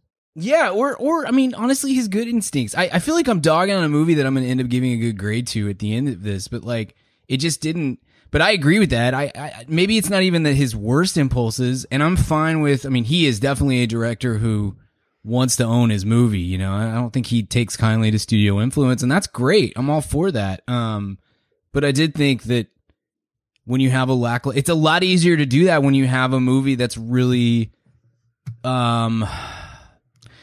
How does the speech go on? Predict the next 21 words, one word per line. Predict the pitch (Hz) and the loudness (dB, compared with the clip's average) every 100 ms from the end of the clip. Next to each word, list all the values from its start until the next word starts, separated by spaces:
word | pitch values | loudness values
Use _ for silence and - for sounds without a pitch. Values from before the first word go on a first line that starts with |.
| _ | _
that's | 143 - | -2 2
really | 165 160 | 4 4
good | 151 151 | 4 2
from | 151 | 2
start | 127 147 139 | 2 0 -2
to | |
finish, | 123 160 147 110 | 0 2 2 0
that | 98 | -6
the | - | -4
execution | 120 143 123 151 156 156 | -4 -4 0 0 2 2
is | 123 | 2
good, | - 107 95 | 2 0 2
that | 101 | 0
it's, | 104 98 - | 0 -2 -8
that | 98 113 113 | -4 0 2
it's, | 104 - - - _ | 0 -4 -6 -12 _
um, | 117 110 107 104 101 | -2 0 0 -2 0
that | 110 | 0
it's | 101 | 0
tonally | - - 147 165 147 117 | -4 2 2 4 2 2
consistent, | 120 107 110 - 104 95 | 0 0 -2 -2 -2 -2